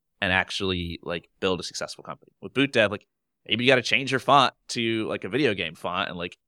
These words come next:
niche down in some way. With, like, indie hackers, like, maybe we needed a blue website and we had to have revenue numbers.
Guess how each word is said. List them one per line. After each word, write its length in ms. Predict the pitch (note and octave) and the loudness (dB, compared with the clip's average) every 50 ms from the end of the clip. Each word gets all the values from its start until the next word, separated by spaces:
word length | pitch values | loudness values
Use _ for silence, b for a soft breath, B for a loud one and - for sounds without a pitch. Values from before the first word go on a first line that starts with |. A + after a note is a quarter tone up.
| _ _ _ _ - | _ _ _ _ -10
niche 280 | F#2 A2 A#2+ A#2 - | -6 -4 -4 -4 -2
down 280 | - A2 G#2+ A#2 A2 G2+ | 2 4 4 4 2 0
in 80 | F#2 F2+ | -4 -8
some 280 | - - G#2+ G#2+ G#2 G2 | -4 -4 -4 -4 -2 -2
way. 200 | F2+ G2 G#2 G2 | -2 -2 -2 -2
With, 80 | E3+ F3 | -4 -8
like, 80 | F2 - | -6 -6
indie 200 | F#2+ G#2+ A2+ G#2 | -4 -2 -2 0
hackers, 280 | G2 G#2+ A2 G#2+ G#2 | 0 0 0 -2 -8
like, 100 | F#2+ - | -12 -12
maybe 180 | - - E2+ F#2+ | -10 -10 -10 -8
we 120 | G#2+ G#2+ | -8 -6
needed 280 | A2 A#2 A2+ G#2+ G#2 F#2+ | -6 -6 -6 -6 -6 -8
a 40 | G2+ | -8
blue 280 | - - G#2+ A#2+ B2 | -6 -2 0 0 2
website 420 | G#2 G#2+ C3 - - - E2+ - - | 2 2 0 0 -4 -10 -10 -12 -12
and 80 | - E2+ | -14 -10
we 60 | F#2 | -6
had 140 | F#2 F#2 F2+ | -6 -6 -4
to 60 | G2+ | -4
have 180 | G2 G2 G2+ - _ _ _ _ _ - | -6 -6 -6 -8 _ _ _ _ _ -4
revenue 340 | F#2 G2+ A#2 B2+ A#2+ G#2+ F#2+ | 2 2 2 2 2 -4 -6
numbers. 420 | F2+ F2 E2+ D#2+ E2 E2+ - - | -8 -8 -8 -10 -12 -12 -12 -16